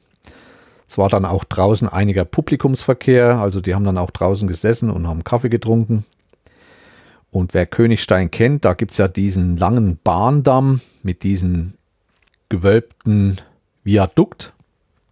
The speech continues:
Da durchgelaufen und man konnte auf die Elbe sehen und da war auch reger Schiffsverkehr.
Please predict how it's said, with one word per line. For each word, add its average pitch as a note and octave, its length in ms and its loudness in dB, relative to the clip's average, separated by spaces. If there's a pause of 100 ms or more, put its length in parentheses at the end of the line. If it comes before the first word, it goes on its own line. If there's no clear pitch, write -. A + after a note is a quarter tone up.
(840)
Da F#2 140 -2
durchgelaufen B2+ 720 2
und G2+ 80 2
man F2 140 0
konnte G2+ 260 0
auf F2+ 100 -2
die - 140 -4
Elbe C3+ 240 2
sehen B2+ 320 2
und A2 140 0
da G2+ 120 2
war F#2 120 4
auch F#2 260 -2
reger F#2 240 -2
Schiffsverkehr. A#2+ 880 0